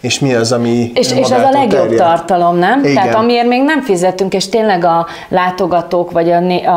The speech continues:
Speaker 2: az olvasók, rajongóink erején, ö, kezd el növekedni. Ö,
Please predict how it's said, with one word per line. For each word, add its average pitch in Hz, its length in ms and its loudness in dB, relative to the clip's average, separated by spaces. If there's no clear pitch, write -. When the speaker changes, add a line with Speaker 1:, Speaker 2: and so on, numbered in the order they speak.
Speaker 2:
az 170 120 -2
olvasók, 175 520 0
rajongóink 170 680 0
erején, 160 640 0
ö, 160 320 0
kezd 165 320 0
el 156 200 0
növekedni. 233 600 0
Ö, 185 220 2